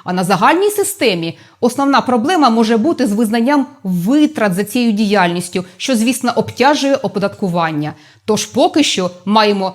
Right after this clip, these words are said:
єдиний придатний варіант. Якщо у вас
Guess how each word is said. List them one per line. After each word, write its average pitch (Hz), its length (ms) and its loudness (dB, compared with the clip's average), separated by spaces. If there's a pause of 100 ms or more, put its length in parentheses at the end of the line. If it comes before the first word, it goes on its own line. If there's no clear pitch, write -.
єдиний 220 580 2
придатний 202 560 0
варіант. 156 500 -6 (840)
Якщо 240 500 -2
у 330 180 -2
вас 175 420 -2